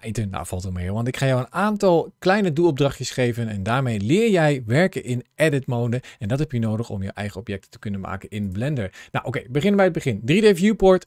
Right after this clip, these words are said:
al heel veel in gewerkt. En, eh, zonder dat je het misschien wist, maar je hebt heel tijd al in object modus gewerkt, oftewel, eh, nog niet in edit mode. En dat is wat ik jou in deze video ga leren, want in object modus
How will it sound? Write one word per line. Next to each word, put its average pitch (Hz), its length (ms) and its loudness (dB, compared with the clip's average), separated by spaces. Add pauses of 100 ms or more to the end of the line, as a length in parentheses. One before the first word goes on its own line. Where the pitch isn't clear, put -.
al 123 160 2
heel 156 180 8
veel 147 220 4
in 127 220 -2
gewerkt. 123 520 -2 (260)
En, 143 280 -2
eh, 135 160 -6
zonder 196 260 0
dat 143 80 0
je 127 100 -12
het 120 40 -4
misschien 120 260 -4
wist, 143 240 0
maar 131 140 -2
je 123 100 -2
hebt - 180 -8
heel 185 140 4
tijd 113 280 0
al 113 180 -2
in 110 240 -6
object 202 440 -2
modus 101 320 -4
gewerkt, 98 380 -6
oftewel, 117 640 -6 (380)
eh, 117 240 -6
nog 120 220 -6
niet 170 240 0
in 117 340 -6
edit 202 440 -2
mode. 107 460 0
En - 100 -6
dat 208 180 0
is 196 120 -4
wat 139 120 0
ik 127 120 -4
jou 120 180 2
in 113 60 -2
deze 107 240 -4
video 101 320 -6
ga 98 200 -6
leren, 113 380 -2
want 101 160 -6
in 104 200 -6
object - 420 0
modus 107 440 -2